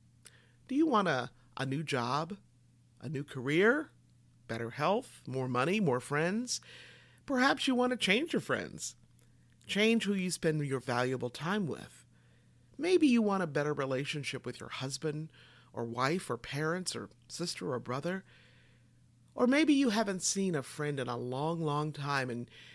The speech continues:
you want to reach out to them. Maybe you want a new car or a new apartment or a new home.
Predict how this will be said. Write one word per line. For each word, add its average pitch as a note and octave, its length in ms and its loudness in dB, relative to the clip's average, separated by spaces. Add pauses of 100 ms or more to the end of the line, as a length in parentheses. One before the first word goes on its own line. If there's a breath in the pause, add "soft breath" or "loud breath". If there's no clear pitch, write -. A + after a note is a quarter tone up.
you A#3 120 -2
want A#3 160 4
to A3+ 40 4
reach G#3+ 320 0
out F#3 220 0
to D#3+ 80 -2
them. B2 360 -4 (1400 soft breath)
Maybe E4 240 4
you D#4+ 120 8
want B3 200 6
a C4 40 4
new A#3+ 160 6
car G3 640 0 (160)
or E3 160 -2
a F3 40 -2
new G3+ 180 0
apartment C3 600 -4
or C#3+ 120 -2
a F3+ 60 -2
new G#3 140 2
home. E3+ 520 0